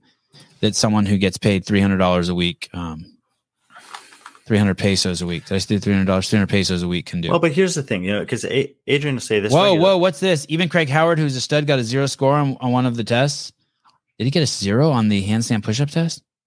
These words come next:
Speaker 2: Yeah, I think he said it was, like, the first time in the history of him doing online competitions, uh, for CrossFit that, you know, he's got, had to take a zero.
Speaker 1: Why? Is he injured?
Speaker 2: Uh,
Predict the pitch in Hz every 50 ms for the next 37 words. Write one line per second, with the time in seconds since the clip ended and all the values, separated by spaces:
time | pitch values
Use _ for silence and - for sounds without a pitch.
0 | _ - - _ - 101 101 104 98 - - 110 107 - 113 107 - - 104 104
1 | 104 101 98 95 - 101 92 - - - - - - - 107 101 - - - -
2 | 101 101 101 98 98 98 98 92 95 92 90 85 95 101 - - - 101 98 95
3 | 92 90 85 - - - - 98 95 87 92 95 95 92 92 90 87 90 90 90
4 | 90 - 92 92 - 87 - - 98 92 - - 90 85 - - - - _ _
5 | _ _ _ - - - - 98 - - 95 92 90 - - - 95 92 - -
6 | 92 - - - 104 90 87 82 85 - _ _ _ - - - _ _ _ 92
7 | 87 - - 92 87 85 80 - - 92 82 85 - - 95 87 92 85 87 90
8 | 90 87 90 - _ _ _ _ _ _ _ - 113 120 147 170 147 104 101 101
9 | 98 113 107 104 107 127 160 180 175 - _ _ _ _ _ _ _ _ _ _
10 | _ _ _ _ _ _ - - - _ _ _ _ _ - 95 92 87 87 87
11 | 87 87 82 73